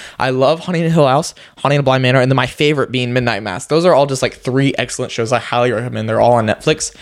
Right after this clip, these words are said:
And I'm just such a huge fan of his work, and they, they're so emotional. It gets me <laughs> every time. And then it is said that he pitched, Mike Flanagan, he pitched a Clayface movie where Clayface would be the lead. I really hate this <laughs> idea.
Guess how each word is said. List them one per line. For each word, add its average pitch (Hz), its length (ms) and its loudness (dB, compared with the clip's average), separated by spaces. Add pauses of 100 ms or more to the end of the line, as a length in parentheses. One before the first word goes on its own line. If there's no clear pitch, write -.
(360)
And - 200 -4
I'm 165 100 2
just 160 160 0
such - 160 -2
a 110 40 -4
huge 113 180 -4
fan 107 160 -2
of 101 60 -4
his 107 140 -6
work, 107 200 2
and 123 100 -2
they, 127 440 -2
they're 127 400 2
so 123 200 0
emotional. 117 380 -2
It 110 60 -6
gets - 160 -6
me - 80 -10
<laughs> - 40 -8
every 139 260 0
time. 165 460 2 (360)
And 160 140 0
then 175 80 0
it - 180 -2
is 175 100 -2
said - 260 -2
that - 140 -4
he 415 260 0
pitched, - 460 0
Mike 147 260 2
Flanagan, 135 460 0 (100)
he 202 200 -4
pitched - 560 0 (320)
a 147 100 2
Clayface 202 600 0
movie 127 300 0 (220)
where 135 100 0
Clayface 180 500 2
would 139 120 0
be 135 80 4
the 123 140 4
lead. 120 360 2 (580)
I 147 100 2
really 151 380 2
hate 147 160 2
this 147 160 0
<laughs> - 0 -
idea. 170 600 0